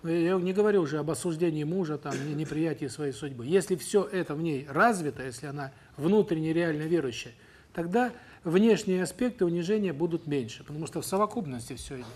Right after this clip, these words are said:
Вот я р-, из любопытства посмотрел женщину,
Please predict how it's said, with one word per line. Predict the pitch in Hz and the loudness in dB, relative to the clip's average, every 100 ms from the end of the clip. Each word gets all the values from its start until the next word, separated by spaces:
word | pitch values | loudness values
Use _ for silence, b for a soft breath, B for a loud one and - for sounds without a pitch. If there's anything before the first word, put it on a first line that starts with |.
| - B B B B B - | -18 B B B B B -4
Вот | 175 220 | 2 4
я | 214 | 4
р-, | 208 190 196 | 4 2 2
из | 170 | 4
любопытства | 202 220 220 180 120 - 139 B B B B B - | 4 4 4 2 0 -6 -12 B B B B B -6
посмотрел | 165 196 196 190 | -2 4 6 6
женщину, | 175 180 127 139 | 4 2 -2 -8